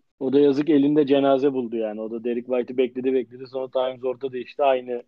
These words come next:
şey oldu. Yine çöpte adam bekletmiş oldu. Ee, ben sana şunu soracağım Berda.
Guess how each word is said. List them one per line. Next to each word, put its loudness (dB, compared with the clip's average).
şey -4
oldu. -2
Yine 0
çöpte -2
adam 2
bekletmiş -8
oldu. -6
Ee, 0
ben 4
sana 2
şunu -2
soracağım 2
Berda. 0